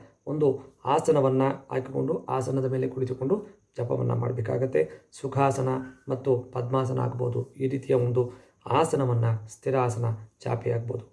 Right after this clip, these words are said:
ಯಾವುದನ್ನ ಒಂದು ಆಸನವನ್ನ ಹಾಕಿ ಜಪವನ್ನ ಮಾಡ್ಬೇಕಾಗತ್ತೆ. ಮತ್ತು ಎಷ್ಟು ಸಂಖ್ಯೆಯಲ್ಲಿ ನಾವು ಜಪವನ್ನ ಮಾಡ್ಬೇಕು ಅಂದಾಗ ಸಾಧ್ಯವಾದ ಮಟ್ಟಿಗೆ ನೂರ ಎಂಟು ಸಂಖ್ಯೆಯಲ್ಲಿ ಜಪವನ್ನ ಮಾಡಬಹುದು,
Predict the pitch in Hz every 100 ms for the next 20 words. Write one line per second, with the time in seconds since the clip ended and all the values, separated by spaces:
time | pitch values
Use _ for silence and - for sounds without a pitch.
0 | _ _ 120 113 117 123 123 123 123 127
1 | 123 131 131 - - _ - 127 127 123
2 | 120 120 113 - 123 131 - - - _
3 | 143 139 160 131 - - - 131 - 214
4 | 202 175 160 160 156 151 139 135 131 135
5 | 131 127 120 127 123 120 160 151 - -
6 | _ - 131 131 127 127 127 123 151 165
7 | 131 107 - 135 139 156 135 127 123 123
8 | 117 127 120 120 123 123 123 127 131 135